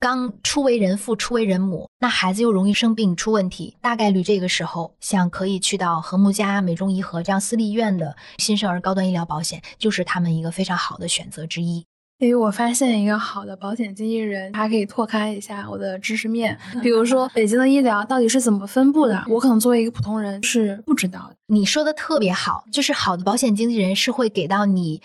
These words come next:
Speaker 1: 针对于你常居住的地点的一个很好的医疗资源的匹配的。
Speaker 2: 对，我现在的对于北京的医疗知识来自于以前我做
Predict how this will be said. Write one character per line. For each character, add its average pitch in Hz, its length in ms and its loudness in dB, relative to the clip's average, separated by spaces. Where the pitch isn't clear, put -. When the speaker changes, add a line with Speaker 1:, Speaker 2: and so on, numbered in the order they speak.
Speaker 1:
针 262 220 0
对 240 180 2
于 208 140 4
你 190 500 2
常 202 280 2
居 269 120 2
住 285 160 0
的 202 140 0
地 220 140 -2
点 175 180 -2
的 170 60 -10
一 175 100 -8
个 190 100 -2
很 185 160 -2
好 202 140 0
的 170 80 -6
医 190 100 -2
疗 190 140 0
资 196 140 -4
源 185 120 -2
的 190 60 -2
匹 - 160 -12
配 196 220 -2
的。 - 80 -8
Speaker 2:
对， 226 200 2
我 240 140 2
现 302 160 2
在 311 160 2
的 208 320 2
对 247 300 2
于 247 80 2
北 220 160 2
京 214 100 4
的 226 80 4
医 240 80 4
疗 208 220 4
知 240 160 0
识 233 160 2
来 190 180 2
自 233 180 0
于 226 60 4
以 214 100 6
前 208 380 -2
我 202 180 0
做 214 360 0